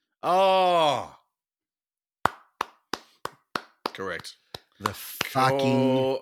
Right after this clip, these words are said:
Speaker 2: printer.
Speaker 1: Yeah.
Speaker 2: Let me take you
Speaker 1: You're
Speaker 2: through
Speaker 1: so
Speaker 2: some
Speaker 1: right.
Speaker 2: scenarios. And everyone
Speaker 1: I love a
Speaker 2: has
Speaker 1: good scenario.
Speaker 2: fucking experienced this.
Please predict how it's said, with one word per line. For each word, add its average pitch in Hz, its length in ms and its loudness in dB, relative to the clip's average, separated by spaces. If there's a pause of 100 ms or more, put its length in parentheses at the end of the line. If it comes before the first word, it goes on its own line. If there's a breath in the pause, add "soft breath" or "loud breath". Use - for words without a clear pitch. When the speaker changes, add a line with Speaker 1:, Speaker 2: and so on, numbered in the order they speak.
Speaker 2:
printer. 101 640 -4 (760)
Speaker 1:
Yeah. 87 260 -6 (920)
Speaker 2:
Let 165 160 -2
me 185 100 -2
take 175 260 -2
you 160 60 -2
Speaker 1:
You're 113 40 -2
Speaker 2:
through 147 180 2
Speaker 1:
so 110 60 0
Speaker 2:
some 131 100 0
Speaker 1:
right. 87 80 0
Speaker 2:
scenarios. 107 800 -6 (260)
And 139 220 -2
everyone 175 400 2
Speaker 1:
I 127 40 2
love 117 120 0
a - 40 -2
Speaker 2:
has 117 120 -4
Speaker 1:
good 92 80 -10
scenario. 98 280 -8
Speaker 2:
fucking 135 240 -2
experienced 107 680 -6
this. - 320 -14